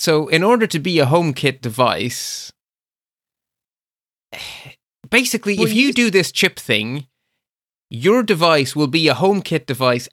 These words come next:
Speaker 1: and an Alexa device, and so you get to be
Speaker 2: Well
Speaker 1: them all. HomeKit still continues to exist because HomeKit is also has the other side of it, which is all of the apps and stuff talk to it.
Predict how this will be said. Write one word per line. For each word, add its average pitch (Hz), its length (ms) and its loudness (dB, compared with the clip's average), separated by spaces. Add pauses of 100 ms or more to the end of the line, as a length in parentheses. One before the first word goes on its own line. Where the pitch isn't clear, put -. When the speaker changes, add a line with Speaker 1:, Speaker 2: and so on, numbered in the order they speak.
(120)
Speaker 1:
and 185 280 2
an 160 80 -4
Alexa 131 380 0
device, 113 500 -6 (240)
and 156 600 0 (1900)
so - 120 0
you 160 60 4
get 190 140 2
to 196 80 2
be - 80 2
Speaker 2:
Well 160 60 0
Speaker 1:
them 143 160 2
all. 120 460 -2 (120)
HomeKit 202 440 0
still 165 260 0 (140)
continues 135 440 -2
to 131 100 -2
exist 123 480 0
because 127 280 -4
HomeKit 143 420 0
is 120 140 -4
also 131 680 2
has 120 280 -2
the 123 120 0
other 139 140 2
side 110 300 0
of 117 60 -4
it, 104 80 -4
which 117 140 -6
is - 300 -8 (300)
all 127 240 4
of 117 140 -2
the 117 260 -2
apps 131 320 0
and 117 140 -10
stuff - 260 -8
talk 110 260 -6
to - 120 -6
it. - 100 -12